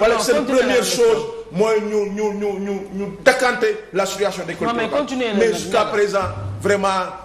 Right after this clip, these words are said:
Speaker 1: ñu ngi, ñu ngi, ñu ngi xa-, xaw a sax jaaxle. Parce que bu fekkee dañuy, dañuy, dañuy dem conseil des ministres, duñu tudd sax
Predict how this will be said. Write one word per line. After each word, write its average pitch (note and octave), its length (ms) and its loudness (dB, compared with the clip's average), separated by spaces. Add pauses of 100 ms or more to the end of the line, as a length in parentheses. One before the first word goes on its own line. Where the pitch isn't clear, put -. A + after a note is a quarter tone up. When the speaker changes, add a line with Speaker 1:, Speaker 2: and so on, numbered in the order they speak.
(100)
Speaker 1:
ñu F3+ 160 -2
ngi, G3 220 -4
ñu F#3 120 -2
ngi, G3 140 -4
ñu F#3 100 -4
ngi G3+ 80 4
xa-, F#3+ 260 -2
xaw G3+ 160 2
a F#3+ 40 -4
sax F#3 220 -4
jaaxle. F#3+ 280 2 (340)
Parce C4 140 0
que - 80 -6
bu G#3+ 60 -8
fekkee B3 260 2
dañuy, A3+ 260 -4 (120)
dañuy, A#3 360 -2
dañuy A#3 180 2
dem A3+ 180 4
conseil G#3+ 300 0
des F#3 100 -2
ministres, G3 340 -8 (140)
duñu A#3+ 200 -2
tudd G#3 180 -4
sax G3 180 2